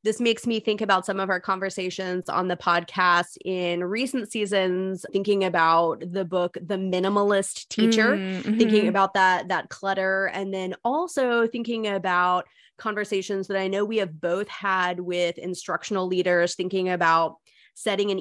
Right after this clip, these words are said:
Speaker 1: email routine. And so I'm
Speaker 2: Mm-hmm, mm-hmm.
Speaker 1: hearing more and more from coaches and instructional leaders and colleagues of just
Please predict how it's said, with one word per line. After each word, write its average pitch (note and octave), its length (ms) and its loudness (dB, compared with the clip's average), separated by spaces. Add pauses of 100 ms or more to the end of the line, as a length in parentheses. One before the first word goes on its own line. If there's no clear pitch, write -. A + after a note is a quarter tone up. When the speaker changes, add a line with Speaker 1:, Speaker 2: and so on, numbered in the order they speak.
Speaker 1:
email F#3 460 -2
routine. F3+ 760 -2
And F3+ 160 0
so G3 180 2
I'm F#3 80 2
Speaker 2:
Mm-hmm, A3 40 4
mm-hmm. A3 80 0
Speaker 1:
hearing G#3+ 320 4
more F#3+ 340 2
and F#3+ 240 -2
more F3+ 600 -2
from F3 600 -4
coaches B3+ 540 0
and F#3 140 -4
instructional F3+ 540 -4
leaders F#3 460 0
and F3 180 -2
colleagues F3+ 560 0
of F3 200 -4
just F#3 280 -2